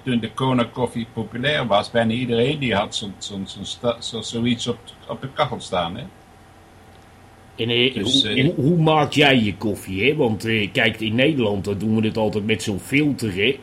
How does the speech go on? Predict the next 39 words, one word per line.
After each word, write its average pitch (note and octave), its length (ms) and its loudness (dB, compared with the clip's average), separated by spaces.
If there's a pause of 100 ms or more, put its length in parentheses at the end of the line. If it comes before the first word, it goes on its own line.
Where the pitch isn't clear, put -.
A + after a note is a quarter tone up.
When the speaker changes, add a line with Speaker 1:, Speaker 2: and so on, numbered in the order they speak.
(160)
Speaker 2:
Maar, B2 240 0
maar, B2 140 2
maar B2+ 240 2
doen D#3+ 180 2
ze C3+ 140 2
het C3+ 120 0
in D3+ 160 4
Nieuw-Zeeland D3+ 680 6
ook C3 220 4
zo, G2 300 -4
hè? C3 120 4
Want C#3 180 2
in C#3 120 2
Italië B2+ 680 4
doen G2+ 200 -4
ze F#2+ 100 -6
het G2 120 -8
weer G2+ 200 -2
heel B2 260 2
anders. D#3+ 500 -2 (400)
En G#2 140 -4
in G2 100 -2
Frankrijk A#2+ 600 2
Speaker 1:
Ja, G2 60 -2
hier B2+ 80 6
Speaker 2:
doen C3 100 6
ze A#2 120 2
het A#2 180 2
weer B2 160 4
anders. B2+ 520 2
En F#2+ 140 -6
in G2+ 140 -2
Zweden B2+ 500 4
doen C#3 180 4
ze A#2+ 120 2
het A#2+ 200 2
weer B2+ 160 2
anders, C3+ 520 0
hè? A2 240 -2